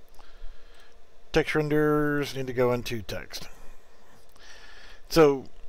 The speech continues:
getting your maps clean and organized. So if I wanna look for my teleports, bang, right there. So I'll look at my starts. They're right there. I've only got two player starts. Rooms, mm, no problem.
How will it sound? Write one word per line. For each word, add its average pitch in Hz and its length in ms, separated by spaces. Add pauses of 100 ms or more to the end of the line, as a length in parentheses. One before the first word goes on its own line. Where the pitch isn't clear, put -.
(420)
getting 190 220
your 147 120
maps 131 460
clean 135 260
and 117 80
organized. 113 440
So 139 200
if 131 100
I 170 80
wanna 175 200
look 151 160
for 135 100
my 120 120
teleports, 110 680 (580)
bang, 117 340
right 110 180
there. 110 320 (1160)
So 110 80
I'll 104 220
look 107 140
at - 140
my 110 200
starts. - 580 (340)
They're 120 140
right 117 160
there. 101 300 (100)
I've 110 80
only 110 160
got 107 140
two 117 120
player 107 260
starts. 101 420 (1040)
Rooms, 147 800 (400)
mm, 139 400
no 131 100
problem. 127 800